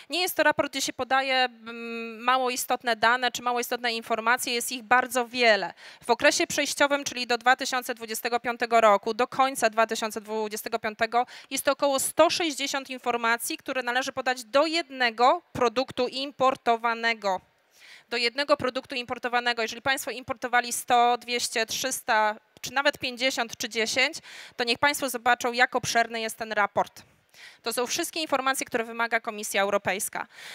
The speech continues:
E, a co deklaruje się? Deklaruje się dane o importerze. Podaje się pełne dane firmy, podaje się dane na temat produktów importowych, podaje się dane celne, czyli trzeba kooperować nie tylko z naszymi producentami, czy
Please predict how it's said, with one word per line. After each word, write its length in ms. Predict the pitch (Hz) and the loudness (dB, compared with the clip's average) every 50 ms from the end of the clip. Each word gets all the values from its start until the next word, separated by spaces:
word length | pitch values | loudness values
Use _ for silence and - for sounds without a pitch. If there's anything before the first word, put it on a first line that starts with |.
| - - - - - _ _ _ _ _ _ - | -16 -18 -18 -20 -20 _ _ _ _ _ _ 0
E, 340 | - 247 254 262 262 262 262 262 - - - | 4 4 6 6 6 4 2 0 -2 -2 -2
a 100 | 247 - | -2 0
co 160 | - 330 330 | 0 0 2
deklaruje 540 | 359 359 - 339 330 339 339 330 330 339 330 | 0 2 4 6 6 6 6 4 0 0 0
się? 160 | - - 370 381 392 370 - 302 | 2 2 2 2 0 0 -4 -2
Deklaruje 440 | - 285 - 285 285 302 320 320 320 | -2 0 2 2 2 2 2 2 2
się 160 | - - 285 | 2 0 2
dane 320 | - 269 269 277 277 262 - | 4 4 4 4 4 2 2
o 100 | 254 240 | 2 0
importerze. 760 | 262 262 254 - 269 254 - - 226 214 208 208 190 156 - | 0 -4 -2 0 0 0 4 4 4 4 4 2 0 -6 -6
Podaje 300 | - 214 240 247 247 - | -4 -2 0 0 0 0
się 140 | - 262 | 0 -2
pełne 400 | - - 262 254 262 254 247 233 | 2 4 6 6 6 4 2 0
dane 260 | 202 208 202 196 190 190 | 2 2 0 0 -2 -6
firmy, 380 | - 202 185 180 180 185 175 | -6 -8 -8 -8 -8 -10 -10
podaje 360 | - 220 214 233 247 254 247 | -6 -2 2 2 2 2 2
się 200 | - - 269 247 226 - _ _ _ _ | 2 2 0 -2 -4 -6 _ _ _ _
dane 580 | 214 196 202 - 247 254 285 302 302 269 226 220 | -20 -10 -2 4 6 8 8 8 6 6 4 4
na 120 | 220 214 | 2 0
temat 460 | - 247 247 247 233 233 233 - - - - - | 0 0 0 2 2 0 0 -2 -6 -12 -8 0
produktów 560 | - 240 226 220 254 294 - - 262 226 - | 2 4 4 4 2 0 0 0 -2 -2 -2
importowych, 600 | 220 208 202 208 196 190 - 196 185 - 190 190 | -4 -6 -2 -2 -2 0 0 -2 0 0 -2 -6
podaje 340 | - 233 220 247 247 262 269 | -4 -2 0 2 2 2 2
się 180 | - - 262 226 | 0 -2 -4 -2
dane 420 | 220 247 254 294 339 339 240 220 | 2 4 6 6 6 4 0 -2
celne, 340 | - - 190 185 196 202 208 | -2 -4 -6 -4 -4 -6 -8
czyli 220 | - - 220 233 | -8 -10 -12 -10
trzeba 300 | - - 285 - 269 262 | -10 -6 -4 -2 -2 -2
kooperować 600 | - - 240 - - 254 247 240 247 254 - - | -2 -2 -4 -2 0 0 2 2 2 0 0 -4
nie 140 | 277 269 269 | -8 -10 -10
tylko 420 | _ - 427 427 403 - 254 240 | _ -4 -4 -2 -2 -2 -4 -4
z 60 | - 240 | -4 -4
naszymi 320 | 220 - - 226 220 208 | -6 -6 -6 -8 -8 -8
producentami, 800 | - 226 214 214 208 - 233 208 208 - 226 226 233 240 220 - | -6 -6 -8 -8 -8 -8 -10 -8 -4 0 0 0 0 0 -4 -10
czy 160 | - - | -8 -8